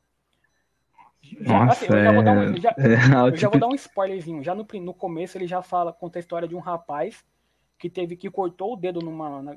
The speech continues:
Speaker 1: naquelas máquinas de marcenaria, cortou dois dedos. E ele teve que escolher qual dedo colocar porque ele não tinha dinheiro pra pagar o, o, o outro dedo.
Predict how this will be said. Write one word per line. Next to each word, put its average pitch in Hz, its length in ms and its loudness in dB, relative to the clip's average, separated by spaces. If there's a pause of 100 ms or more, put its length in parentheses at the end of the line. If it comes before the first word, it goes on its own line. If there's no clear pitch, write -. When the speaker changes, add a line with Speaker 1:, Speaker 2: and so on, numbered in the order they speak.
Speaker 1:
naquelas 151 340 -12
máquinas 147 340 -14
de 147 80 -18
marcenaria, 151 680 -12
cortou 170 300 -12
dois 196 260 -6
dedos. 147 340 -6 (360)
E 165 120 -8
ele 185 120 -4
teve 190 220 -8
que - 120 -14
escolher 190 320 -8
qual 214 220 -2
dedo 202 240 -6
colocar 185 360 -8
porque 185 200 -12
ele 196 100 -10
não 208 140 -12
tinha 196 240 -16
dinheiro 175 280 -12
pra 170 100 -16
pagar 165 380 -6
o, 156 420 -12 (1400)
o, 147 580 -14
o 156 40 -10
outro 170 240 -10
dedo. 143 320 -12